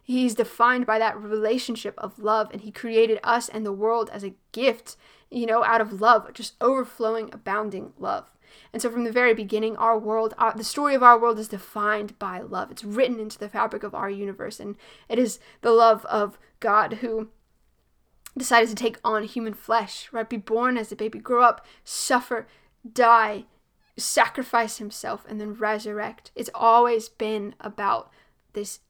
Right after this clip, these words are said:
deep, incredible, powerful love. And, and so Harry Potter reflects that truth. It reflects the truth that we are saved through sacrifice, and that death is defeated through sacrifice,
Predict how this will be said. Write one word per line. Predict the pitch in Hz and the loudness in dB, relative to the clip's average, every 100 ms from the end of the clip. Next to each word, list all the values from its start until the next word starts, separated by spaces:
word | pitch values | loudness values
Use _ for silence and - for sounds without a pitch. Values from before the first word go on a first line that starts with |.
| _ | _
deep, | - 214 - | -14 -14 -14
incredible, | - 233 - 214 214 - | -14 -14 -12 -14 -14 -16
powerful | - - 226 226 - - - - | -16 -10 -6 -8 -10 -16 -18 -16
love. | 202 76 - - _ _ _ _ - | -14 -12 -14 -18 _ _ _ _ -10
And, | 226 | -8
and | - | -6
so | 220 233 226 | -6 0 0
Harry | 220 226 220 | 0 -4 -4
Potter | - 214 202 | -4 -6 -6
reflects | 190 - - 208 - - - _ _ | -14 -16 -6 -6 -8 -18 -20 _ _
that | - 202 - | -8 -8 -10
truth. | - - 214 254 _ _ _ _ | -18 -16 -14 -16 _ _ _ _
It | 247 | 0
reflects | 254 285 269 | 2 2 0
the | 262 | -8
truth | - 262 254 | -6 -8 -4
that | 220 208 | -6 -6
we | 220 226 220 | -8 -6 -6
are | 202 | -6
saved | 196 - 214 247 240 | -10 -8 -4 -4 -6
through | - 220 | -14 -16
sacrifice, | - 196 202 226 - 233 233 233 - - _ - - | -6 -6 -6 -10 -14 -14 -14 -18 -20 -20 _ -16 -4
and | 226 | -2
that | 196 | -2
death | 220 208 - | -2 -4 -4
is | 226 | -8
defeated | 220 208 - 226 233 240 - - _ | -10 -18 -14 -10 -8 -10 -12 -20 _
through | 233 | -14
sacrifice, | - 220 214 233 - 240 240 - | -6 -4 -4 -8 -10 -10 -10 -16